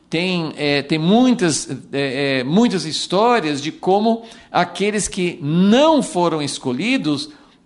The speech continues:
também, é, agiram de maneira errada, porque uma das ilustrações, talvez tenha uma melhor, mas, é, uma das maneiras que eu gosto de explicar o escolhido e não escolhido é de pensar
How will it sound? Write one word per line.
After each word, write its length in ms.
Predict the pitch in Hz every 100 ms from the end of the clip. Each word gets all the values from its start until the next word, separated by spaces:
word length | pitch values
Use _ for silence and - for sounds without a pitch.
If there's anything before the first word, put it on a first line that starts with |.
| -
também, 680 | 208 208 151 185 220 262 381 - -
é, 280 | 110 139 -
agiram 560 | 180 143 - 214 247 220
de 120 | 190
maneira 400 | 196 190 208 202
errada, 720 | 180 170 196 233 196 127 - - -
porque 600 | - 170 170 185 208 - - -
uma 300 | 165 180 165
das 220 | 131 120
ilustrações, 720 | 123 131 - 107 107 151 170 143
talvez 340 | 123 117 123
tenha 240 | - 135 135
uma 140 | 120
melhor, 420 | 110 107 165 180
mas, 260 | 135 123 - - - -
é, 220 | 127 123
uma 160 | 151 156
das 180 | 143 127
maneiras 380 | 127 139 139
que 160 | 135 -
eu 180 | 135 143
gosto 280 | 139 135 131
de 60 |
explicar 760 | 120 - 123 - 151 170 131 104
o 60 | 123
escolhido 560 | - - 120 127 127
e 20 | 123
não 120 | 123
escolhido 640 | 117 - 113 170 196 131
é 80 | 123
de 100 | 143
pensar 840 | - 165 135 - 165 185 180 -